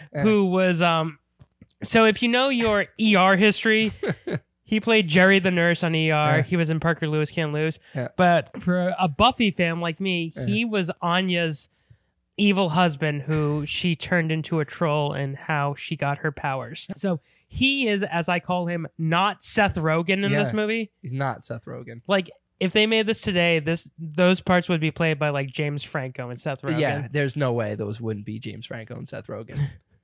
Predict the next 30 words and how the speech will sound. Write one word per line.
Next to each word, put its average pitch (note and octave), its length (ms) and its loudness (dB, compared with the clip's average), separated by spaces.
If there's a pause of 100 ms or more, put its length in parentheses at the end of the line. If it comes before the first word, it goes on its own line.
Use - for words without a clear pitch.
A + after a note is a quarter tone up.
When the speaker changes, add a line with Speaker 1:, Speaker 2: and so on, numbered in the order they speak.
(380)
Speaker 2:
But F3+ 140 2
James F3+ 260 4
Franco E3+ 340 2
doing, C3+ 440 -2
like, C3+ 160 -2
a C3 40 -4
bad B2+ 360 -4
British C#3 280 -4
accent. D#3 280 -4 (140)
"Do F4 80 4
Speaker 1:
Oh, - 20 4
yeah. E4+ 80 8
Speaker 2:
I D#4+ 80 8
show D4+ 320 6
my C#4 180 2
penis A3+ 480 4
Speaker 1:
Yeah, F3+ 320 2
Speaker 2:
now?" E3+ 60 -2
Speaker 1:
yeah, B2 420 -2
it C#3+ 80 -6
would C#3 140 -2
have C#3 160 -4
to. A#2 80 -8 (120)
It, G3 200 0
or A3+ 260 2
it E3 40 -4
could F3+ 120 -6
be D#3+ 80 -6
Russell D#3 320 -2
Brand. B2+ 400 -6